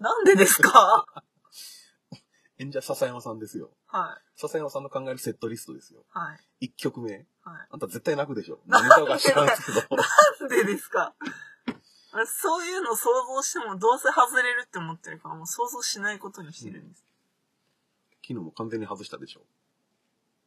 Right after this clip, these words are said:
Speaker 1: いや、そんなことはない。
Speaker 2: ある程度予想通りでした。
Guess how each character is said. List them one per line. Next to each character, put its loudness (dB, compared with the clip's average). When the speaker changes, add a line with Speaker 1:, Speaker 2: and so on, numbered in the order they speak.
Speaker 1:
い -18
や、 -12
そ -16
ん -20
な -18
こ -20
と -20
は -14
な -20
い。 -20
Speaker 2:
あ -16
る -20
程 -14
度 -14
予 -14
想 -16
通 -12
り -20
で -20
し -20
た。 -20